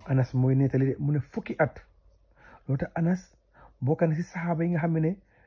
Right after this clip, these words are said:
ñoo gën a bari ay hadis yu ñu jëlee si Yonent bi alayhi salaatu wa salaam. Waaw.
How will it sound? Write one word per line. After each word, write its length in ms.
ñoo 160
gën 180
a 80
bari 260
ay 100
hadis 400
yu 80
ñu 60
jëlee 200
si 160
Yonent 220
bi 100
alayhi 160
salaatu 220
wa 60
salaam. 300
Waaw. 200